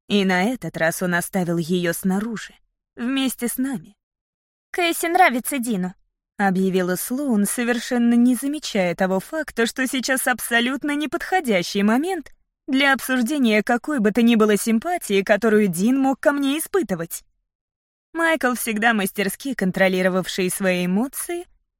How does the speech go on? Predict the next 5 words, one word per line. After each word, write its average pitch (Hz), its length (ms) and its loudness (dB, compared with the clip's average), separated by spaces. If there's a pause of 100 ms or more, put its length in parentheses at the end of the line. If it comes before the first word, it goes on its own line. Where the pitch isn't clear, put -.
(120)
не 381 160 -4
продемонстрировал 233 1000 0
никакой 262 600 0
видимой 180 400 0
реакции. - 640 -4